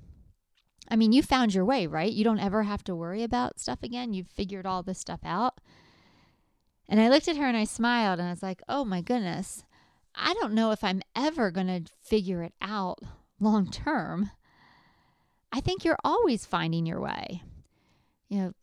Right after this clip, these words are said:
different circumstances, different schedules. I mean, how I eat in the summer is different than how I eat in the winter.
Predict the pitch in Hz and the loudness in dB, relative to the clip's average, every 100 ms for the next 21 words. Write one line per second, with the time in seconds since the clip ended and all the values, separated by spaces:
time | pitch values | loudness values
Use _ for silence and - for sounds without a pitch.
0 | _ 220 202 202 185 233 - 247 - 233 | _ -4 -2 -6 -6 -6 -2 -2 -2 -2
1 | 220 214 226 214 208 202 202 190 - - | -2 -2 -2 0 0 0 -2 -4 -12 -16
2 | 180 185 165 170 175 - - 226 202 220 | -8 -8 -8 -10 -8 -6 -2 -2 -2 -2
3 | 214 202 196 190 - _ _ - 214 214 | -2 -4 -6 -8 -16 _ _ 2 4 4
4 | - - _ _ _ _ - - 233 220 | 2 -10 _ _ _ _ -18 -12 -4 0
5 | 233 - 214 214 196 190 185 185 - _ | 0 2 0 2 0 0 -2 -4 -8 _
6 | _ _ _ _ - 220 220 - 190 190 | _ _ _ _ -2 0 0 0 -2 -2
7 | 185 180 254 320 240 - 269 277 269 254 | -2 -2 -2 -2 -4 -2 -2 -4 -8 -8
8 | 240 233 247 240 247 233 240 285 330 - | -6 -6 -6 -8 -8 -6 -6 -6 -8 -10
9 | - | -10